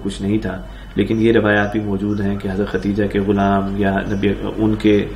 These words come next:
اے، کزنز کچھ تھے جن کے نام آتے ہیں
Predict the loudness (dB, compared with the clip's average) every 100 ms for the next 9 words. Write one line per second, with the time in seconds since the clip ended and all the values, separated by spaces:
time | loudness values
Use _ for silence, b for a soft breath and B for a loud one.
0 | B B -6 -2 2 2 0 -2 2 4
1 | 6 4 0 -6 -10 -2 -2 0 2 4
2 | 2 0 2 2 2 0 0